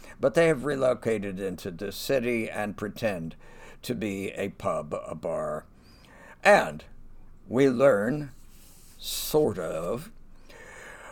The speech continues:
what happened in order to bring Elbow into the court here, arresting Pompey. "My wife,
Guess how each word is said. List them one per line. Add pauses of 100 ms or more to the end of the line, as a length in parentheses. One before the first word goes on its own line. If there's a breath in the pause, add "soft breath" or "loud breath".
(140 loud breath)
what (260)
happened (520 soft breath)
in
order
to
bring
Elbow
into (160)
the
court
here, (460 loud breath)
arresting (240)
Pompey. (1040 loud breath)
"My
wife,